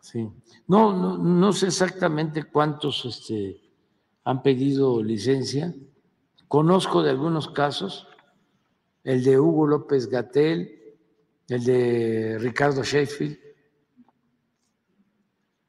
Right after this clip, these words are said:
que no me ha entregado todavía la renuncia, me entregó una carta de agradecimiento.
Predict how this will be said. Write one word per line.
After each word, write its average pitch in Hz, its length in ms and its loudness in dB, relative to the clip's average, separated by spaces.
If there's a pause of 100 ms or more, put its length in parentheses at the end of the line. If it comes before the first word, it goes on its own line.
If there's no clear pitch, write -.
(840)
que 127 100 -2
no 139 120 -2
me 147 100 0
ha 147 40 -2
entregado 131 500 -2
todavía 120 640 -2 (1000)
la 110 260 -2
renuncia, 143 500 -2
me 131 120 -4
entregó 120 280 -4
una 156 200 -4
carta 143 400 -4
de 117 80 -4
agradecimiento. 117 880 -6